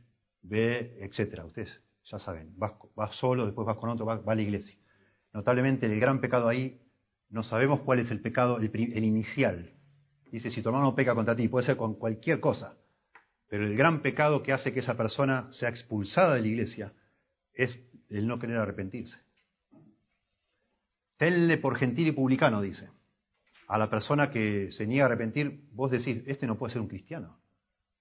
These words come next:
¿Cómo un cristiano no se va a arrepentir? ¿Cómo un cristiano se va a endurecer a tal punto, se va a poner así tan, tan caprichoso con el tema del pecado?". Otra vez, en el contexto de que Dios nos ha perdonado todo.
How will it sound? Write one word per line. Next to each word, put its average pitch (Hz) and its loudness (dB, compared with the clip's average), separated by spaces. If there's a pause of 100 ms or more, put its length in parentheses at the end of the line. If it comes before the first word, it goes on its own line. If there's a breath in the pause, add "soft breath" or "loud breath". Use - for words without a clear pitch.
(420)
¿Cómo 202 -4
un 147 -2
cristiano 123 -2
no 117 -2
se 117 -2
va 110 0
a - 0
arrepentir? 95 -6 (1160 soft breath)
¿Cómo 208 -2
un 160 -4
cristiano 143 2
se - 0
va 143 6
a 143 6
endurecer 120 4
a 139 6
tal 120 2
punto, 165 -2 (1400)
se - -6
va 127 6
a 117 2
poner 127 4
así 117 0
tan, 120 0
tan 139 2
caprichoso 131 -4 (380 soft breath)
con 107 -8
el 101 -4
tema 127 0
del 113 0
pecado?". 123 0
Otra 123 -2
vez, - -2 (280)
en 104 -8
el 104 -2
contexto 113 -4
de 98 -6
que 101 -4
Dios 127 -6 (800)
nos 98 -18
ha 117 -10
perdonado 104 -8
todo. 85 -12